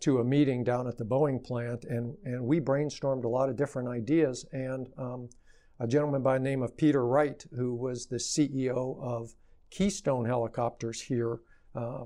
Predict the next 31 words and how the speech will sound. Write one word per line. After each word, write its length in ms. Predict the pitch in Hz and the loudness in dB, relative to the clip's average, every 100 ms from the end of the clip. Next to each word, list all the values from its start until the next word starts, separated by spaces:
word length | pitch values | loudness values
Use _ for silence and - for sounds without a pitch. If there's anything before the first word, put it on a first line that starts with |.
| 113 | -10
just 240 | 131 120 | -12 -10
right 240 | 139 127 127 | -4 -2 -2
up 160 | 127 | -4
here 300 | - 123 120 - - - - - _ | -2 -2 -2 -8 -20 -20 -20 -20 _
on 140 | - 120 | -8 -8
two 220 | - 131 | -2 -2
oh 80 | 120 | -2
two, 340 | - 147 123 - - - - _ _ - - - _ - - - - - | 0 2 2 -4 -20 -20 -20 _ _ -20 -20 -20 _ -20 -20 -20 -20 -8
uh, 220 | 120 123 | -4 -4
said, 320 | 120 135 127 | 0 0 2
"You 60 | 143 | 2
know, 180 | 151 147 | 4 4
gentlemen, 500 | 139 160 147 143 139 | 4 4 2 0 0
I've 180 | 147 165 | 2 4
been 140 | 151 | 4
interested 560 | 143 143 135 135 - 131 | 4 2 2 2 -2 -2
in 200 | 135 131 | -2 -2
a 60 | 131 | 0
helicopter 540 | 139 135 120 135 - | 4 4 2 0 0
museum. 420 | 123 120 143 135 | -2 0 0 0
I 100 | 123 | 0
have 200 | 127 135 | 2 2
some 260 | - 120 127 | 0 -8 -2
helicopters. 640 | 131 147 143 123 117 127 113 | 4 4 4 -2 -2 -6 -4
Would 160 | 117 | -4
you 80 | 113 | -4
be 160 | 120 127 | -2 -4
interested 600 | 127 127 123 120 - 120 | -4 -4 -4 -4 -8 -8
in 160 | 120 | -4
doing 280 | 117 123 131 | -2 0 0
that?" 320 | 165 190 - | 0 0 -6